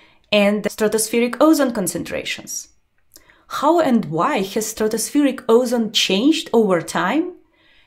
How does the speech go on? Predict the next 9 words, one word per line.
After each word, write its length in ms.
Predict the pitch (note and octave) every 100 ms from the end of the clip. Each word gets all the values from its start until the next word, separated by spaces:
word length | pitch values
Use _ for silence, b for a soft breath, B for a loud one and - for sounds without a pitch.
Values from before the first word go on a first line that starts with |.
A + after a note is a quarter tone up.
| _
And 240 | G#3+ G#3 E3
what 300 | G3 B3 -
changes 580 | - A3 A3+ C4 C#4+ -
can 240 | A#3+ G#3
we 80 | G3
expect 540 | F#3+ - - G3 G3
in 160 | G#3 F#3+
the 80 | F#3
future? 580 | - A3+ A#3+ - F#3+